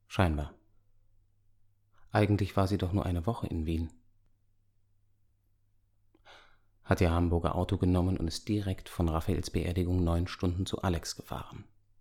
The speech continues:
Einmal durch Deutschland und Österreich, bis sie vor deren Wohnhaus im dritten Bezirk hielt. Einen Moment lang starrte sie noch aus dem Fenster, wunderte sich über die Fremdheit der Straße, fuhr in Gedanken weiter.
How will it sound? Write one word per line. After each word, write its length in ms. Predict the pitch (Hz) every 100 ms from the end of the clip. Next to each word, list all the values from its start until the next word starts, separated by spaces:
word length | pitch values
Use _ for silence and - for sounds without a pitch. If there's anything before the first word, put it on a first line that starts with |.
| _ - _ _ _ _ _ _ _ _ _ _ _ _
Einmal 240 | - 113 123
durch 180 | 110 -
Deutschland 500 | 98 - 110 107 -
und 140 | -
Österreich, 640 | 95 - 80 80 80 - _ _ _
bis 160 | 95 -
sie 120 | 87
vor 160 | 95
deren 320 | 87 82 85 82
Wohnhaus 320 | 85 82 87
im 80 | 80
dritten 260 | - 90
Bezirk 420 | 80 - 117 123
hielt. 300 | - 80 - - _ _ _ _ _ _ _ _ _ _ _ _ _ - - _ _ _ _ - -
Einen 200 | 101 98
Moment 320 | 95 95 -
lang 200 | 92 92
starrte 400 | - 90 87 90
sie 120 | 90
noch 140 | 87
aus 160 | 87 92
dem 100 | 90
Fenster, 540 | - 92 - - 92 -
wunderte 540 | 85 90 85 82 82
sich 240 | 82 82 -
über 180 | 85 82
die 120 | 82
Fremdheit 460 | - 85 80 82
der 80 | 85
Straße, 520 | - - 87 - - -
fuhr 320 | - - 98
in 100 | 92
Gedanken 440 | - 87 82 85 85
weiter. 420 | 85 - -